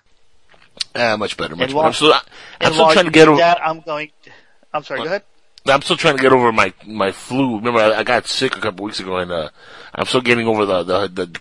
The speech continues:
Speaker 1: the stuffiness and the, the, the cold and the, the headache.
Speaker 2: And root canal and
Speaker 1: And root canal,
Speaker 2: what else
Speaker 1: and, and,
Speaker 2: happened to you?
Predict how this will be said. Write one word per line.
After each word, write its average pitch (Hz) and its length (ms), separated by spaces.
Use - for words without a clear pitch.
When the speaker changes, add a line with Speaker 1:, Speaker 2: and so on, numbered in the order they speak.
Speaker 1:
the 92 100
stuffiness 117 720
and 90 320
the, 92 340
the, 87 300
the 92 100
cold 120 640
and 87 220
the, 95 160
the 95 160
headache. 123 480
Speaker 2:
And 120 80
root 220 140
canal 208 720
and 143 420
Speaker 1:
And 123 240
root 135 140
canal, 139 340
Speaker 2:
what - 80
else 131 100
Speaker 1:
and, 127 60
and, 135 160
Speaker 2:
happened - 160
to 127 80
you? 123 80